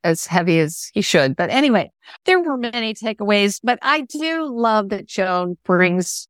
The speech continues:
her friends to the meet. She and Martha Henderson are kind of partners in crime. And then the third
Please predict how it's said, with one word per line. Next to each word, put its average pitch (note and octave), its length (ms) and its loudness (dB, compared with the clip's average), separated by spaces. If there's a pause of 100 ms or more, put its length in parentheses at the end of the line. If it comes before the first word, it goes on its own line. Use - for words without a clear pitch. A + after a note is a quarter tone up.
her F3 220 -2
friends G#3+ 800 0
to - 120 -4
the E3+ 80 0
meet. D3+ 360 0 (340)
She B3 500 2
and F#3+ 420 0 (160)
Martha F#3+ 400 0
Henderson F3+ 600 -4
are D3+ 100 -2
kind E3 340 -2
of D#3 140 -2 (320)
partners G3+ 480 -4
in E3 160 -8
crime. E3 420 0
And D#3 160 2
then D3+ 380 0
the F3 220 2
third F#3+ 420 0